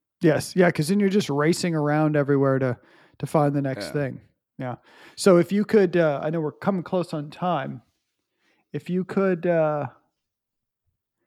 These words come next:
Speaker 1: if you did do geocaching, what would be the creepiest thing you would come across that you'd be like,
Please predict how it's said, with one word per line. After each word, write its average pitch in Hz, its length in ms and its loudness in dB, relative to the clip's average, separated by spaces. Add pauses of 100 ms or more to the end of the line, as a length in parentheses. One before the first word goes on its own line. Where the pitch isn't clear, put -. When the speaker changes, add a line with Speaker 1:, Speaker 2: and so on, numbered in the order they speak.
(160)
Speaker 1:
if 165 140 -6
you 190 100 2
did 208 260 6
do 175 160 0
geocaching, 147 840 -6
what 180 220 -4
would 202 180 -4
be 170 320 -2
the 147 120 -4
creepiest 160 580 -2
thing 151 200 -2
you 143 140 -4
would 139 120 -4
come 139 200 -6
across 131 400 -6
that 135 160 -6
you'd 139 100 -4
be 143 120 -4
like, 131 300 -6